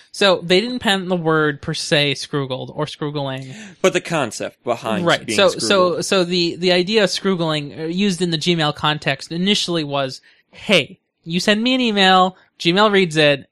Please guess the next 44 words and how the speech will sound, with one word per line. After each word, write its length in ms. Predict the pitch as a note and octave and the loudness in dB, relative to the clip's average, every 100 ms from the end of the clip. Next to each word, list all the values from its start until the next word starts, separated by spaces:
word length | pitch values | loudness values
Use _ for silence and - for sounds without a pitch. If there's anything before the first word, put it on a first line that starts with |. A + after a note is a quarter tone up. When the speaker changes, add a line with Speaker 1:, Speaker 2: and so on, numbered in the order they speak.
| _ F3+ | _ -2
Speaker 1:
and 140 | F3 | 2
then 140 | E3 D#3 | 2 4
I 80 | |
send 220 | D#3+ F#3+ E3+ | 2 0 0
you 60 | |
a 20 | E3+ | -2
reply, 380 | D#3+ C4+ A3+ G3+ | 2 4 4 4
and 240 | E3+ E3 | 0 -2
then 80 | D#3 | -2
Gmail 300 | E3+ D#3 D3+ | -2 -4 -2
reads 200 | D#3 D3+ | -2 2
it, 280 | C#3+ C3+ - | 2 2 -2
and 140 | D3+ | -8
then 240 | D3+ C#3+ D3+ | -6 -8 -6
you 120 | E3 | -2
get 160 | D3 - | -2 -4
some 100 | D3+ | -4
ads." 400 | D3 C3+ - - - - - - | -4 -4 -10 -20 -20 -20 -18 -10
And 100 | F3+ | -4
so 80 | F3+ | 0
that's 320 | A3 A#3 - | 2 0 -2
what 120 | G3 | -6
they're 80 | F3 | -4
patenting 460 | D3 E3+ D3+ C3 C#3 | 0 0 0 -6 -14
here. 280 | - C3+ - - - _ | -12 -14 -16 -20 -20 _
And 400 | - F#3 F3 E3+ - _ _ _ | -2 2 2 -2 -10 _ _ _
that's 340 | F3+ G#3+ - - | -2 -2 -2 -4
fine. 680 | - C4 G#3 D3+ C#3+ C#3+ - D#3+ | 2 4 4 4 0 -6 -14 0
That 280 | F3 F#3 | 2 4
is, 140 | F3 E3 | 0 -2
that's 240 | F3 F3 | -2 0
an 60 | F3+ | 2
idea, 640 | F3 E3+ F#3 C#3+ C3+ C#3 _ - D#3+ | 2 2 2 2 0 -6 _ -14 0
but 240 | F3+ E3+ - | 2 2 2
I 120 | F#3 | 2
don't 160 | A3 A#3+ | 2 0
think 160 | A#3 | -2
you 80 | G3+ | -2
should 200 | - G3 | 0 0
be 100 | F#3 | 2
able 160 | F#3+ E3+ | 0 -2
to 100 | - | -4
patent 420 | - F#3+ E3+ D3+ | 2 2 2 0
it, 180 | D#3+ | -4